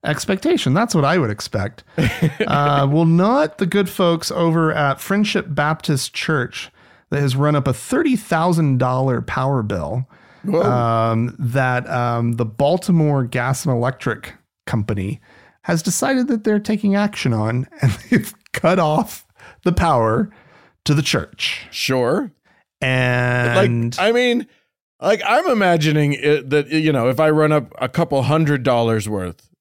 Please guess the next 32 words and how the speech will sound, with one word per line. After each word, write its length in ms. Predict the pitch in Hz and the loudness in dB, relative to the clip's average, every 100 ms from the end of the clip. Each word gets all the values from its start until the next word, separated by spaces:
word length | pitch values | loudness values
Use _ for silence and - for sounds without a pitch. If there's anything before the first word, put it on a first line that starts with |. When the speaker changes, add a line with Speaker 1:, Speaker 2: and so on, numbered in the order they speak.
| _ | _
Speaker 2:
my 240 | 107 120 123 | -6 -2 0
power 300 | - 117 110 | 0 0 0
is 80 | 110 | -2
gonna 180 | 110 107 | -4 -4
get 180 | 107 | -6
it 60 | 95 | -8
shut 200 | - 107 | -6 -6
off. 200 | 92 95 | -4 -6
So, 140 | - 240 | 0 0
yeah, 320 | 294 277 135 | 2 2 0
I 120 | 151 | 0
would 200 | 262 254 | 2 0
think 240 | 180 233 196 | 0 -4 -2
at 160 | 180 | -4
thirty 260 | 170 202 180 | -2 0 0
thousand, 560 | 160 185 180 151 143 139 | 0 2 2 2 0 -2
Speaker 1:
Thirty 320 | - 415 392 | 0 0 0
thousand. 640 | - 370 392 349 269 208 | 0 -2 0 0 0 0
Speaker 2:
you 120 | 208 | 0
might 180 | 220 254 | 2 4
Speaker 1:
Yeah. 120 | 214 | 4
Speaker 2:
lose 280 | 139 233 220 | 4 4 2
power. 560 | - 233 302 302 262 104 - | 2 2 4 2 0 -4 -14
Speaker 1:
Thirty 680 | - 262 285 285 294 277 _ - | -8 -4 -2 -2 -4 -4 _ -20
thousand. 800 | - 220 214 240 233 233 139 107 _ _ _ - | -8 -2 0 0 0 0 0 -4 _ _ _ 0
Well, 460 | 156 226 185 156 | 2 4 4 2
the 120 | 151 | 2
good 480 | 143 113 190 247 320 - _ | -2 0 2 2 0 -6 _
Reverend 1000 | - 131 147 170 185 196 185 180 175 170 - _ _ | -4 0 2 2 2 2 2 2 2 2 -2 _ _
Alvin 560 | - 143 190 185 185 151 | -4 0 2 2 2 0
Gwynn 560 | 123 131 160 170 165 131 | 2 2 2 2 2 0
Junior 960 | 113 117 151 190 165 98 64 67 131 | 0 0 2 2 0 -2 -6 -8 -10